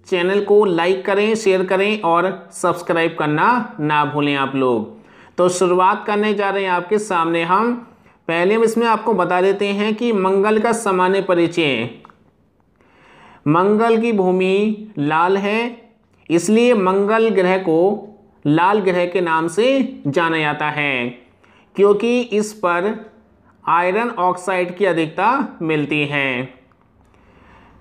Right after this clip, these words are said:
जैसे पृथ्वी पर ऋतु परिवर्तन होता है,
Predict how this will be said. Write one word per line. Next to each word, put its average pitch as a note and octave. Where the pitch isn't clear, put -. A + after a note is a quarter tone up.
जैसे F3+
पृथ्वी G#3+
पर F#3
ऋतु F3+
परिवर्तन F3+
होता F3+
है, E3+